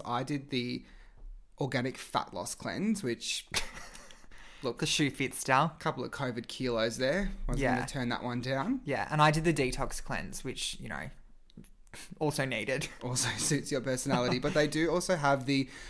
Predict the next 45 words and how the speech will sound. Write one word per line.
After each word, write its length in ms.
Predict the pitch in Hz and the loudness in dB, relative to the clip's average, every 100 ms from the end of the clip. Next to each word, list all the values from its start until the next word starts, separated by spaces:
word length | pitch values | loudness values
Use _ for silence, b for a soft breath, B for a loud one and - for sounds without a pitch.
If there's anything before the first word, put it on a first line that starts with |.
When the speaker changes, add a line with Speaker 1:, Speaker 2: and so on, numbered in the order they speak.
| B - | B 4
Speaker 1:
beauty 260 | 151 151 | 6 4
cleanse, 400 | - 165 190 254 | 2 2 6 4
which 120 | 220 | 2
is 80 | 156 | -2
great 240 | 143 123 123 | 0 0 0
for, 60 | |
like, 160 | 131 127 | -2 -2
hair, 200 | 139 123 | -2 -2
skin 220 | - 127 | -2 -2
and 160 | 107 131 | 0 2
nails, 640 | 175 180 180 180 180 185 B B B | 2 4 4 4 2 0 B B B
and 320 | 156 151 147 127 | -2 0 0 2
the 160 | 131 | 2
immunity 400 | 127 139 180 156 | 4 4 2 0
cleanse, 460 | - 117 117 123 123 | -4 -2 0 -2 -4
which 200 | 120 - | -6 -4
is 220 | 113 - - | -6 -8 -10
pretty 200 | - 117 | -6 -6
self-explanatory. 880 | - 120 123 - - 180 170 - 151 | -2 -4 -4 -6 -4 -2 -4 -2 6
Speaker 2:
Mm. 400 | 151 143 127 - - - - | 8 6 4 -6 -18 -20 -4
So 180 | - 180 | 2 4
once 240 | 175 180 | 4 4
you've 120 | 214 - | 0 2
picked 220 | 170 151 | 0 2
your 60 | 151 | 2
poison, 760 | 147 131 131 117 135 220 226 - | 4 4 4 -2 0 2 2 6
the 220 | 147 139 | 8 8
juice 320 | 139 147 143 | 6 4 4
is 100 | 151 | 2
then 160 | 151 185 | 2 4
pressed 480 | 151 139 - - | 4 4 2 -4
twenty-four 340 | - 190 202 180 | 2 4 6 10
hours 180 | 135 131 | 8 8
before 240 | 135 139 | 0 -2
delivery 520 | 139 135 127 135 135 | 0 -2 0 0 0
and 240 | 139 143 147 | 0 -2 -2
delivered 380 | 156 156 160 151 | -2 0 0 -2
straight 400 | - 180 170 - | 0 0 0 0
to 120 | 196 | 0
your 100 | 175 | 0
door. 440 | 151 127 110 - - - - | 0 0 -2 -6 -12 -20 -6
How 140 | 202 202 | 0 2
convenient 500 | 190 165 151 147 135 | 4 4 4 4 0
is 120 | 123 | -2
that? 420 | 120 117 - | -4 -4 -8